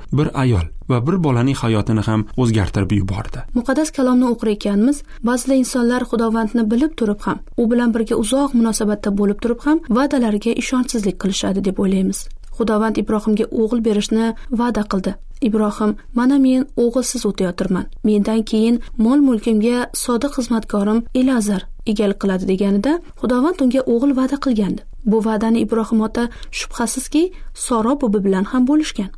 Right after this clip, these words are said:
Speaker 2: Soro ham Xudovand bergan va'dani bilardi. Xudovand va'da berdimi, uni albatta bajaradi. Bunga aslo shub-, shubha qilmaslik kerak. Biroq Soroda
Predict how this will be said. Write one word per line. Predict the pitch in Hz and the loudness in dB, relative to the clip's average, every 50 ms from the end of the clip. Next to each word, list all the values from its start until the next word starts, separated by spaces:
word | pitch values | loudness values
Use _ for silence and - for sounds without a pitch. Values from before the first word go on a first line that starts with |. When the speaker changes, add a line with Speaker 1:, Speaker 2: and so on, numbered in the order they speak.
| - - - | -16 -16 -8
Speaker 2:
Soro | - - - 240 226 226 254 254 | -6 -2 -2 0 0 0 0 0
ham | - 285 277 262 | 0 0 0 0
Xudovand | - 254 226 233 226 240 262 262 - | 0 0 0 2 2 2 2 2 2
bergan | 247 226 214 254 254 233 214 | 0 0 2 0 0 0 0
va'dani | 214 208 202 214 214 214 214 | 0 0 0 2 2 2 2
bilardi. | 247 262 285 269 226 202 190 - - - - - - | 2 2 2 2 0 0 -4 -6 -6 -14 -16 -16 -16
Xudovand | - - 202 220 214 214 233 240 226 | -6 -2 0 0 2 2 2 2 0
va'da | 214 214 208 202 208 196 196 | 0 0 0 0 0 0 0
berdimi, | 196 185 196 285 311 330 226 202 - - | 0 0 2 2 2 2 2 0 -2 -2
uni | - 240 247 262 | 0 2 2 2
albatta | - 214 202 196 185 - 240 269 - - 269 226 | 2 0 -2 -2 0 -2 -4 -4 -2 -2 -2 0
bajaradi. | 214 208 190 202 202 196 196 190 - - - - - | 0 0 0 0 0 -2 -4 -6 -8 -12 -14 -14 -6
Bunga | - 220 233 226 214 240 - - | 0 2 2 2 2 0 -2 0
aslo | 233 247 269 - - 339 349 | -2 -2 -2 -2 -2 -2 -2
shub-, | - - - - - - | -2 -4 -8 -12 -12 -10
shubha | - - - - 262 254 | -10 -10 -8 -6 -6 -4
qilmaslik | - - 262 262 285 285 285 - 247 - | -2 2 2 4 4 2 0 -2 -4 -4
kerak. | - 214 185 - - - - - - - | -2 -4 -4 -4 -6 -10 -16 -14 -8 -2
Biroq | 254 262 285 311 339 339 - | 0 0 2 2 0 -2 -4
Soroda | - - 294 269 269 254 226 254 269 | -2 0 0 2 2 0 0 0 0